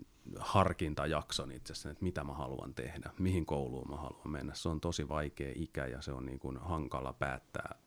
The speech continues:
aika monella, että mitä haluaa. Niin mä tekisin jonkun tämmösen tripin jonnekin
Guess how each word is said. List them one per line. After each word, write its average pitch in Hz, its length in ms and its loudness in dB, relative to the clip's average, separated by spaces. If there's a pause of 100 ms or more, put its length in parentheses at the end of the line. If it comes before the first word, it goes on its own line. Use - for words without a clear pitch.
(120)
aika 76 240 -2
monella, 67 380 -4
että - 120 -4
mitä 69 200 -4
haluaa. 69 480 -2 (260)
Niin 80 160 2
mä 80 100 4
tekisin 78 380 0
jonkun 69 240 -2
tämmösen 65 420 -2
tripin 67 360 -2
jonnekin - 540 -6